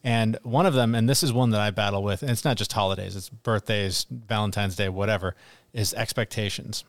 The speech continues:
When I give a gift, I want it to be something meaningful. Like, I want, I, like, it's, like,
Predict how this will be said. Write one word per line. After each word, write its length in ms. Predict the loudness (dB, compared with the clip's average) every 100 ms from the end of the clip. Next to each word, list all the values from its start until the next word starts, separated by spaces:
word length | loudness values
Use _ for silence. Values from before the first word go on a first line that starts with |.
| -4
When 140 | 0
I 120 | 2
give 200 | 2 2
a 80 | 2
gift, 280 | 2 0 0
I 120 | -2
want 240 | 0 0 0
it 100 | -4
to 80 |
be 160 | -4 -2
something 400 | -2 -2 -2 -2
meaningful. 460 | -2 -2 -2 -2 -2
Like, 160 | 0
I 80 | 0
want, 180 | 0 -2
I, 140 | -4 -4
like, 180 | -4 -4
it's, 240 | -4 -4 -4
like, 180 | -4